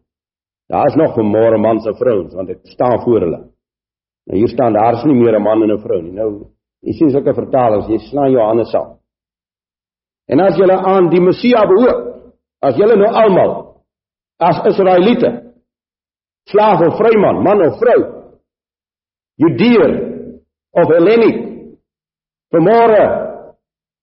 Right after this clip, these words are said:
'n boer of 'n blanke Australianer, dit maak nie saak nie. As julle aan die Messia behoort, dan is julle die nageslag van Abraham en volgens die belofte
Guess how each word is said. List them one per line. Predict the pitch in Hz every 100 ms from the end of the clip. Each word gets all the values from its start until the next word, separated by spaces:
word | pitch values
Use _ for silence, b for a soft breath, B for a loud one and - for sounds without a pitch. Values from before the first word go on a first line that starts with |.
| _ -
'n | 151 135
boer | 247 202 110 - - - - - _ _ _ _ _ _ 190
of | 175
'n | 151
blanke | 220 233 196 214
Australianer, | 202 208 208 208 220 214 214 - -
dit | 180 190
maak | 220 208
nie | 208
saak | - 220 220 214
nie. | 170 101 - - _ _ _ _ -
As | 131 113
julle | 160 190
aan | 185 185 175
die | 170
Messia | 170 165 190 185 180 175
behoort, | 156 151 196 185 170 160 - - - - _ _ _ _ _ _ _ _
dan | 104 180 226 240 - -
is | - -
julle | 196 208 202
die | 208 202
nageslag | 214 233 226 208 214 214 -
van | 208 208
Abraham | 196 180 165 139 90 - - _ _ _ _ _ _ _ -
en | 127 135 123
volgens | 165 202 165 175 127
die | 147
belofte | 127 117 131 - 123 110 -